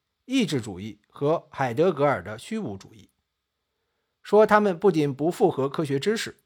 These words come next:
而且也不符合人类健全的理性。他们虽然不能被经验事实所证伪，在理性的批判面前却难以自圆其说。波普尔推崇的形而上学是能够成为科学研究纲领的形而上学。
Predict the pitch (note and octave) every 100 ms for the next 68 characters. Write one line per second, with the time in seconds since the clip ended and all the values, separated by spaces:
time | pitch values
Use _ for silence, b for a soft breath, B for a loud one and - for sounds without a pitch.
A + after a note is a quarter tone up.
0 | _ - F#3+ A#3+ G3 F#3+ D#3 D#3+ D#3 E3
1 | E3 C#3 C3+ B2+ B2+ D#3+ C3 C3 G3 B2
2 | G#2 G2+ A#2+ G2 - - D3 _ _ _
3 | _ _ _ _ _ - G3 F#3+ G#3+ F#3+
4 | F#3+ F#3+ F3+ F3 E3 C#3 G#3+ A3 F3 C3
5 | C#3+ A2+ F#2+ - - D3+ G#2 F2 - _
6 | _ _ _ - G3+ G3 F3 G3+ G#3+ E3
7 | C#3+ B3 G#3+ E3 C#3+ G#2+ A2 G#2+ G#2 -
8 | - B2+ G#2+ A2 C3 G#2 - - D#3+ G#2
9 | E2+ G2 - F2 A2+ C#3 E3 - _ _
10 | _ _ _ _ _ _ _ _ _ -
11 | D4+ C4+ G3+ G3 B3+ G3+ G3+ F3 G3 G#3
12 | A3 G3+ A#2 - A#2 D3 - G3 D#3+ G3
13 | G#3+ C#3+ D3 D#3 D#3 A3 G#3 C3+ C3 B2
14 | C#3+ D#3 F3+ F3+ A#2+ E2 - A2 A#2+ B2
15 | G2 - -